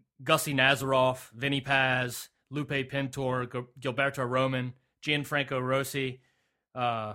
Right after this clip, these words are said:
Ratan Poli, Vor-, Vorpin, Meldrick Taylor, and Fernando Vargas. I don't even think the conversation should be about Naseem Hamed being snubbed. I don't even think he's,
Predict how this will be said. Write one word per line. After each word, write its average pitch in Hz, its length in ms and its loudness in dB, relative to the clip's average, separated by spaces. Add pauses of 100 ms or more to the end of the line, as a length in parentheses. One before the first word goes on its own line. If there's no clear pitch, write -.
(120)
Ratan 143 420 0
Poli, 143 360 -2
Vor-, 131 380 -2 (840)
Vorpin, 135 800 -2
Meldrick 135 340 0
Taylor, 127 400 0
and 120 140 -6
Fernando 123 340 -2
Vargas. 117 580 -2 (1500)
I 180 120 4
don't 247 160 8
even 139 160 2
think 139 200 -6
the - 60 -16
conversation 135 600 -2
should 127 200 -8
be 131 160 -4
about 131 400 0
Naseem 131 640 -4
Hamed 135 500 0 (280)
being 147 280 0
snubbed. 143 580 0
I 147 120 -2
don't 202 140 -4
even 127 180 -4
think 131 160 -8
he's, 131 220 -12